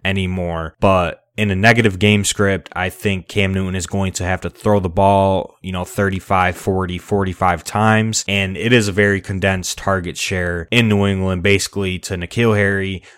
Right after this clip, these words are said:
Julian Edelman, and James White is back this week. And we saw N'Keal Harry have twelve targets against the Seahawks in a similar game flow. So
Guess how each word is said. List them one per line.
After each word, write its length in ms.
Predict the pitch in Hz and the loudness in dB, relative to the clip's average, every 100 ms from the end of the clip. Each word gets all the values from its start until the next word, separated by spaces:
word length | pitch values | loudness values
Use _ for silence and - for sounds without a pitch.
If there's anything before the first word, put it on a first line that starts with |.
| _ | _
Julian 400 | 120 123 113 104 | 4 4 6 2
Edelman, 560 | 98 92 95 92 90 85 - - | 2 -2 -2 -4 -6 -10 -18 -10
and 140 | 101 92 | -6 0
James 360 | 104 95 87 | 2 2 0
White 200 | 95 92 | 0 0
is 120 | 87 | -2
back 320 | 80 92 87 - | -2 -2 -2 -6
this 240 | 80 - | -10 -6
week. 320 | 90 87 - | -6 -6 -8
And 480 | 92 92 90 85 82 | -6 -4 -4 -6 -4
we 140 | 98 113 | -2 0
saw 340 | - 117 107 | 4 6 6
N'Keal 400 | 101 - 104 98 | 4 2 4 4
Harry 280 | 95 95 90 | 4 2 2
have 220 | 90 85 _ - | 0 -4 _ -2
twelve 320 | - 113 95 | 4 6 6
targets 360 | 110 101 95 | 2 2 0
against 260 | - 95 90 | -2 -4 -4
the 60 | 90 | -6
Seahawks 580 | - 90 90 87 - - | -6 -4 -2 -2 -4 -4
in 140 | 110 | -4
a 60 | 98 | 0
similar 760 | - - 113 107 98 98 92 | 0 2 4 4 2 0 0
game 320 | 87 120 107 95 | -2 2 2 2
flow. 460 | - 95 92 90 | -4 -2 -2 -2
So 500 | 87 - 90 82 82 | -2 -4 -2 -2 -4